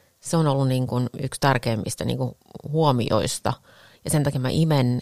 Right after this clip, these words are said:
ihmisistä tosi paljon asioita ja oppia. Ne ei tarvi olla edes niin kuin meidän alalta, ne voi olla muilta aloilta, mutta että mä, mä kyselen aika paljon ja, ja kyseenalaistan ja, ja tota, kaivelenkin ehkä, että tota,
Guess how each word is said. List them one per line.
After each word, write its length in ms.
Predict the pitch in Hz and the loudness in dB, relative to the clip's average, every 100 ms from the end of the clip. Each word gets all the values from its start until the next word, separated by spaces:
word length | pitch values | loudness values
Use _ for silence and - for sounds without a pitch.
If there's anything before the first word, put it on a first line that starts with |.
| - | -2
ihmisistä 800 | 160 143 135 120 - - - 143 _ | -4 -4 -4 -4 -6 -8 -12 -16 _
tosi 240 | 143 165 170 | -2 -2 -4
paljon 460 | - 127 123 104 104 - _ - _ _ - | -2 0 2 0 -2 -8 _ -20 _ _ -4
asioita 440 | 143 139 135 113 107 | -2 0 0 0 0
ja 120 | - | 0
oppia. 580 | - - _ - 101 110 - _ | 0 -2 _ -2 0 0 -6 _
Ne 80 | 180 | -2
ei 40 | 220 | 0
tarvi 260 | 262 262 | 0 2
olla 160 | 202 196 | 2 2
edes 120 | 190 | -2
niin 100 | 196 | -4
kuin 100 | 190 | -4
meidän 220 | 208 202 | -2 -2
alalta, 420 | 208 131 - - 143 | 2 2 2 -2 0
ne 160 | 180 | 0
voi 120 | 190 202 | 2 2
olla 100 | 190 | 2
muilta 400 | 214 180 135 135 | 2 0 0 0
aloilta, 400 | 131 120 - 131 | 2 2 2 0
mutta 240 | 135 - | 0 -4
että 120 | 143 | 0
mä, 100 | 165 - | 0 2
mä 120 | 180 | 2
kyselen 400 | 214 185 147 117 | 6 8 8 6
aika 160 | 117 - | 2 2
paljon 360 | 135 131 127 | 2 4 4
ja, 120 | - - - - - - - - - | 4 2 -2 -18 -20 -20 -20 -14 -4
ja 220 | 127 - - | -2 -2 -6
kyseenalaistan 840 | - 151 135 143 139 135 - - - | -2 2 6 8 8 8 4 -2 0
ja, 140 | 220 - - - | 0 -2 -2 -2
ja 80 | 147 - | 0 2
tota, 260 | - - 165 - - - - - - - - - | 2 4 2 2 -8 -6 -8 -12 -12 -10 -10 -4
kaivelenkin 840 | - 185 185 151 127 120 127 - - | 4 6 8 8 6 6 2 2 0
ehkä, 280 | - 139 | 0 0
että 220 | 120 - 117 | 0 0 -4
tota, 500 | 113 - 120 120 | -4 -4 0 0